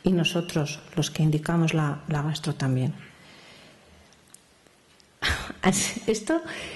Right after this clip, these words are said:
lo hizo Rodrigo el otro día en el hospital. Llegó, cogió unas cosas de construir y me puso arriba. Así nos ven a los médicos. Y el otro día,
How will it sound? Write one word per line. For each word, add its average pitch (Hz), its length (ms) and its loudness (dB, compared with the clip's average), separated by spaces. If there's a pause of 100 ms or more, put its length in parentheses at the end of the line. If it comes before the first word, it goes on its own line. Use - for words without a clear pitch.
(200)
lo 190 160 4
hizo 247 260 0
Rodrigo 190 380 2
el 160 80 2
otro 175 220 2
día 180 340 0
en 196 120 4
el 165 120 4
hospital. 208 560 -2 (140)
Llegó, 175 440 2
cogió 180 340 0
unas 196 440 2
cosas 180 320 0
de 175 80 2
construir 185 680 -2 (500)
y 180 140 2
me 156 140 2
puso 208 260 0
arriba. 165 460 0 (1160)
Así 165 220 2
nos 247 220 4
ven 277 180 4
a 240 80 2
los 196 180 0
médicos. 247 540 2 (1800)
Y 202 100 4
el 196 100 4
otro 254 180 0
día, 254 320 2